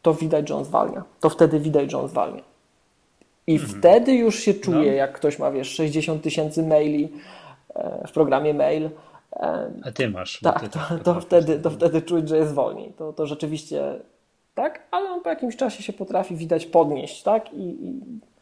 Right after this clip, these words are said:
Speaker 1: zaczyna działać. Natomiast cała reszta tego komputera
Speaker 2: Mhm.
Speaker 1: jest tak absolutnie genialna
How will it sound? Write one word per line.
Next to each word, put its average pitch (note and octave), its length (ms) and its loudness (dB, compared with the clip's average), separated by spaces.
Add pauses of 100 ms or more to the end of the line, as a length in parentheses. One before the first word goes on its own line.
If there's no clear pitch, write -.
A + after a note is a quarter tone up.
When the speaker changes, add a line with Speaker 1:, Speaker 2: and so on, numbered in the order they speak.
(480)
Speaker 1:
zaczyna D#3 380 0
działać. D3+ 360 -4
Natomiast E3+ 420 -8 (460)
cała G#3+ 500 2
reszta F#3+ 360 2
tego D3 240 -6
komputera D#3 560 -4
Speaker 2:
Mhm. - 160 -12 (500)
Speaker 1:
jest E3 280 -6 (420)
tak G3+ 240 0
absolutnie E3+ 580 -2
genialna D#3 840 0